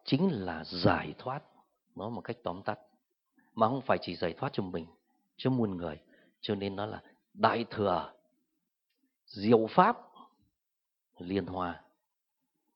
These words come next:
Và nếu không như thế, nếu mình có phúc, thì cái phúc ấy đừng có mừng, bởi vì cái phúc đấy có thể đưa mình đến một cái gọi rằng là đại họa lâm đầu.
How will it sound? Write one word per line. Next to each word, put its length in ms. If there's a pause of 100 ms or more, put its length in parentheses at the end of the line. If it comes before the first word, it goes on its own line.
(800)
Và 140
nếu 540
không 180
như 120
thế, 360 (160)
nếu 160
mình 200
có 100
phúc, 320 (1040)
thì 120
cái 140
phúc 220
ấy 200 (420)
đừng 220
có 80
mừng, 320 (480)
bởi 120
vì 120
cái 180
phúc 160
đấy 220
có 80
thể 280 (280)
đưa 220
mình 280
đến 320 (340)
một 220 (240)
cái 260
gọi 200
rằng 220
là 260 (280)
đại 260
họa 360
lâm 260
đầu. 260